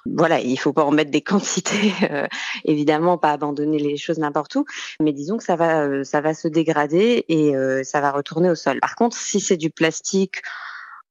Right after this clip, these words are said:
ou du verre, euh, ce sont des matériaux qui se dégradent, euh, en, en plusieurs, euh,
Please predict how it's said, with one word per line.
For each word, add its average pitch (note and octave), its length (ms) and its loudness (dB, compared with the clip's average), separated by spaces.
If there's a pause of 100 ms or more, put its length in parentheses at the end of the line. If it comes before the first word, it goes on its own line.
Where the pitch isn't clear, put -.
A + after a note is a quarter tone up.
ou F#3+ 120 6
du E3 160 4
verre, F#3+ 480 4 (140)
euh, D3+ 400 4
ce C#3+ 160 -4
sont C#3+ 140 -2
des C#3 80 2
matériaux C3+ 420 2
qui A3+ 220 -6
se - 120 -4
dégradent, D3+ 520 2
euh, C#3 400 4
en, D3 100 -2
en C#3 300 0
plusieurs, D#3+ 540 2
euh, C#3 100 2